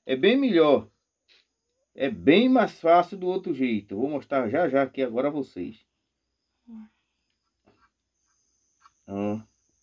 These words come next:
É pra gente comer uma banana frita com bolacha daqui a pouco. Ó.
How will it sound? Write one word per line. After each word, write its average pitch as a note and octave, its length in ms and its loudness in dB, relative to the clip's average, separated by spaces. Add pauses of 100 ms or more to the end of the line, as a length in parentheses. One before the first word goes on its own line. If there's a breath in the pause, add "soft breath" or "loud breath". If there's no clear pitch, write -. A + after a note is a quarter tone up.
(1800)
É - 60 -20
pra G2+ 100 -10
gente A2 220 -8
comer G#2+ 520 -2 (680)
uma G#2 180 -6
banana A2+ 500 0
frita A2 600 -8
com A2 420 -4 (800)
bolacha A2+ 640 0
daqui G#2 260 -8
a C#3+ 80 -6
pouco. - 520 -8 (880)
Ó. G#2 280 -2